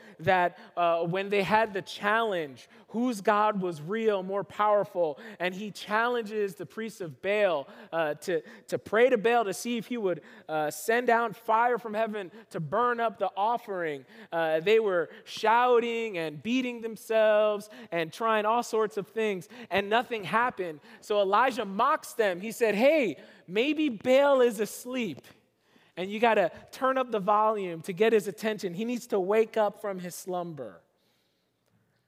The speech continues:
The God of Israel, described by the psalmist in one twenty-one, on the other hand, is totally different. The, the psalmist describes the God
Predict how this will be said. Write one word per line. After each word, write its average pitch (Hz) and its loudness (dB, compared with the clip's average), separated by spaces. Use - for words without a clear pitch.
The 180 -2
God 214 4
of 214 0
Israel, 190 -2
described 175 0
by 165 2
the 160 -8
psalmist 180 -6
in 151 -14
one 180 -2
twenty-one, 170 -4
on 208 0
the 214 4
other 233 4
hand, 160 -2
is 208 0
totally 208 2
different. 147 -6
The, 190 2
the 190 -2
psalmist 220 0
describes 190 2
the 175 -6
God 170 2